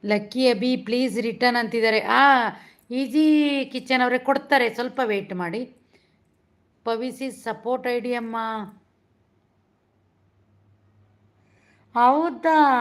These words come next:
ಹಾಯ್ ಕೃಷ್ಣ ಸುಂದರಿ, welcome to today evening live program. ಹೇಗಿದ್ದೀಯಾ?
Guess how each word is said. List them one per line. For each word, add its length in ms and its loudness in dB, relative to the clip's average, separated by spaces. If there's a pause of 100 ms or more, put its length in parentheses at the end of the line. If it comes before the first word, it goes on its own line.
(960)
ಹಾಯ್ 460 2
ಕೃಷ್ಣ 280 -6 (140)
ಸುಂದರಿ, 480 0 (640)
welcome 420 0
to 120 -10
today 320 0
evening 320 -4
live 300 -2
program. 640 -2 (960)
ಹೇಗಿದ್ದೀಯಾ? 920 -4